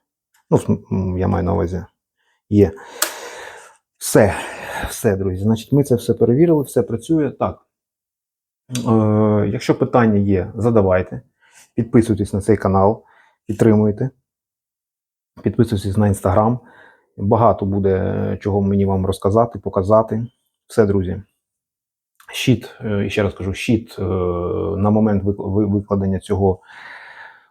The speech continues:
е, відео вже змонтований. Я вам зараз ще покажу фото, е, безпосередньо з об'єкту. І все.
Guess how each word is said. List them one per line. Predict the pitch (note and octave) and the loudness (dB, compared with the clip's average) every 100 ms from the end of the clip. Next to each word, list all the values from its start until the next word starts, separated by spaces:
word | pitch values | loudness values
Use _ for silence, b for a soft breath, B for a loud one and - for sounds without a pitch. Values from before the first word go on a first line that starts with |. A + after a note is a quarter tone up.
| - | 0
е, | G2+ G2 G2 F#2+ F#2 F#2 | 4 6 6 4 4 2
відео | F#2+ G#2 G2 F#2 F#2 | 2 2 4 4 2
вже | F#2+ G#2+ G2+ | 2 4 4
змонтований. | G2+ F#2+ A#2 G#2+ G#2 G2+ | 2 2 4 4 2 4
Я | A2 | 4
вам | G#2+ G2+ F#2+ | 4 2 -2
зараз | G2 F#2+ G2 - | -4 -4 -6 -14
ще | - G2 | -12 -10
покажу | - - F#2 | -10 -10 -10
фото, | F2 G#2+ F#2+ G2 G2 _ _ _ _ _ _ _ _ _ _ _ _ _ - - | -6 -4 -4 -6 -18 _ _ _ _ _ _ _ _ _ _ _ _ _ -20 -4
е, | - G#2+ G#2 G#2 G#2+ A2+ G#2+ A#2 A2 | 2 2 2 0 -2 -4 -6 -4 0
безпосередньо | A2 A2 G#2 A2+ G#2+ G#2 | 2 2 2 4 4 2
з | |
об'єкту. | G#2 G#2+ G#2 - G2+ B B B B B B B _ _ | 2 2 2 -2 -16 B B B B B B B _ _
І | - D#3 F3 | 0 2 2
все. | E3+ - F3 G#3 | -2 0 0 0